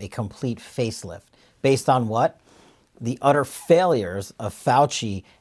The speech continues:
and his instructions and guidance during the entire covid e-, epidemic. That should show the world and America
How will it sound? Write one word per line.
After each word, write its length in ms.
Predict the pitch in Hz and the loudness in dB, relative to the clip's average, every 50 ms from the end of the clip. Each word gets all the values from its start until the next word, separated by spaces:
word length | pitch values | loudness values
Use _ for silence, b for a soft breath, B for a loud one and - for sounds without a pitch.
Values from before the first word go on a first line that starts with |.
| b - | b -12
and 120 | 110 107 | -8 -6
his 200 | 104 127 107 110 | -4 -4 -4 -4
instructions 800 | 110 101 - - - - 147 143 131 135 - - - 117 104 98 104 | -6 -6 -6 -8 -4 2 4 4 4 4 2 -2 -4 -4 -4 -4 -4
and 180 | 101 98 92 | -4 -4 -4
guidance 600 | 104 110 120 131 120 104 101 95 95 92 - b b b b b b | -2 0 0 0 0 0 -2 -6 -8 -10 -14 b b b b b b
during 240 | - 127 117 113 113 | -4 -4 -2 -2 -2
the 140 | 110 110 107 | -4 -4 -4
entire 400 | 101 - - - 117 113 110 104 | -6 -6 -6 -4 -4 -4 -4 -6
covid 480 | - - 120 107 101 101 92 90 90 90 | -6 -4 -4 -4 -4 -4 -6 -8 -10 -12
e-, 40 | - - | -12 -14
epidemic. 560 | 101 - 90 85 95 85 - - - - - _ _ _ _ - | -14 -14 -12 -10 -10 -12 -12 -14 -20 -20 -20 _ _ _ _ -12
That 380 | 107 101 139 135 165 - - - | -2 2 4 4 4 4 0 0
should 220 | - 196 170 - | -2 -2 -2 -2
show 240 | - - 185 160 151 | 2 4 4 4 4
the 100 | 135 127 | 4 2
world 520 | 104 95 117 143 147 123 104 98 101 92 - | 2 4 4 4 4 4 2 0 -2 -4 -6
and 180 | - 117 120 | -4 -2 0
America 800 | 123 113 110 110 117 127 147 147 135 - 104 87 85 82 90 - | 0 0 0 0 2 4 2 2 2 0 -4 -4 -4 -4 -6 -10